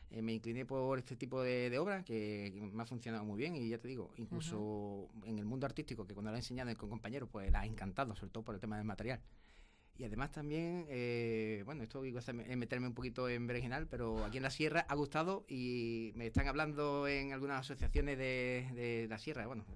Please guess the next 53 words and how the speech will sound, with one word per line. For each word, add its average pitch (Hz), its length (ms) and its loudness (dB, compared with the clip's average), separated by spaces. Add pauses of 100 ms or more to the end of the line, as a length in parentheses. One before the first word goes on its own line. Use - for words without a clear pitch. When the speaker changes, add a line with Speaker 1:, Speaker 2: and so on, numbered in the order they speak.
(120)
Speaker 1:
zona 117 140 -4
de 117 40 -2
Ubrique, - 300 6 (220)
Speaker 2:
Sí. - 220 -6
Speaker 1:
para 110 140 -2
ver 120 80 0
si 127 80 -4
hacemos 120 280 0
algo 120 340 2
también 117 220 -2
parecido. 165 380 0 (440)
Y 196 60 -14
mira, 160 480 -4
Speaker 2:
Ujú. 107 80 -2
Speaker 1:
y, 95 420 -8 (400)
y 110 40 -14
tal. 107 120 -10 (560)
Bueno, 143 160 -2
en 113 80 -2
cuanto 117 260 -4
a 147 40 2
eso, 123 180 -2
la, 107 360 0
la, 110 120 0
eh, 107 440 -4
estoy 135 180 -4
muy 170 80 0
contento 180 360 0
sobre 147 160 0
todo 170 200 2
por 147 120 2
la 123 80 2
libertad 113 300 0
que 143 60 -2
he 113 40 -4
tenido. 95 240 -6 (280)
Eso, 123 360 -4
María 113 160 -2
José, 139 260 -4
ha 131 60 -4
sido 139 360 0
para 127 160 0
mí, 151 260 -2
igual 113 320 -2
que 113 100 -8
para 110 240 0
cualquier 110 520 -2
artista 117 480 -2
o 113 100 2
escultor 113 340 -4
que 110 60 -4
se 110 140 -6
dedique 107 540 -2